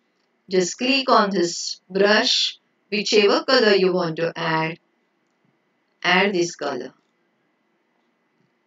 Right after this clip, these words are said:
Make it darker, saturate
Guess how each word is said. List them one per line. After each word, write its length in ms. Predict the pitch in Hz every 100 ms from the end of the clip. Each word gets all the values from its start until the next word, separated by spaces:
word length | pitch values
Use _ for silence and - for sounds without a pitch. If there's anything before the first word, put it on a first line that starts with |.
| _ _ _ _ _ _ _
Make 300 | 185 208 214
it 160 | 294 -
darker, 840 | 180 156 151 160 - 160 151 180 - _ - _ _ _ _ _ _ _ _ -
saturate 840 | - 180 170 208 202 208 208 226